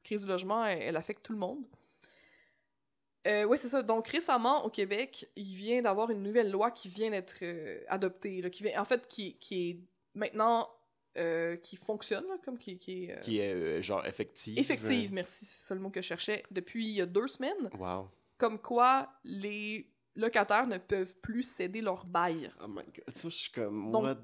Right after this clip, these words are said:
Speaker 2: the
Speaker 1: tu ne
Speaker 2: fuck ?
Speaker 1: peux plus transférer ton
Speaker 2: <laughs>
Speaker 1: bail. Le propriétaire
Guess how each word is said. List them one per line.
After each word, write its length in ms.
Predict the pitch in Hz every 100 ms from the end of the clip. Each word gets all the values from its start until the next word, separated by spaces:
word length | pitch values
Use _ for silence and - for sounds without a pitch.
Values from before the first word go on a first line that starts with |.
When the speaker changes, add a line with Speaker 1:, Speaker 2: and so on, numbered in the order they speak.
| -
Speaker 2:
the 100 | 120 - -
Speaker 1:
tu 160 | -
ne 80 | 233
Speaker 2:
fuck ? 140 | 226 240
Speaker 1:
peux 120 | 240
plus 380 | - 247 302 349
transférer 720 | - 262 269 - 254 254 285
ton 180 | 311 269
Speaker 2:
<laughs> 0 |
Speaker 1:
bail. 680 | 202 220 220 226 214 202 190 - - - - _ _ _ _ _
Le 120 | 208
propriétaire 960 | 214 233 226 247 220 220 220 269 294 254